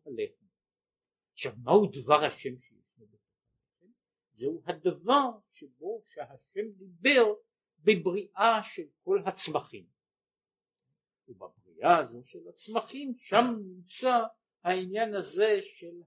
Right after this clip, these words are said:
ה-, של תדשא הארץ דשא עשב, ובתוך כך גם ה-, גם הלחם שאנחנו אוכלים, שהוא, אז אם כן אומר, האדם חי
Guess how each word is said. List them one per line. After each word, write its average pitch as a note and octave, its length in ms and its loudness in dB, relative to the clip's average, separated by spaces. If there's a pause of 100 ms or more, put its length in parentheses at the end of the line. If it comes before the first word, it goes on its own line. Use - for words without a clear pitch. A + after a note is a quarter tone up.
ה-, D#3+ 400 -12 (240)
של D#3+ 280 0
תדשא C#3+ 600 0
הארץ C#3+ 560 -2
דשא C#3 320 0 (180)
עשב, - 280 -20
ובתוך G#3+ 600 2
כך C#4+ 340 0
גם A#3+ 280 2
ה-, G3+ 300 -8 (360)
גם A3 320 6
הלחם G3+ 520 6
שאנחנו D#3+ 520 -12
אוכלים, A2 540 -8 (320)
שהוא, A#3+ 600 -4 (180)
אז - 120 -20
אם G#2 60 -20 (100)
כן G3+ 140 -4
אומר, G3+ 360 -8
האדם D3 480 0
חי B3 400 8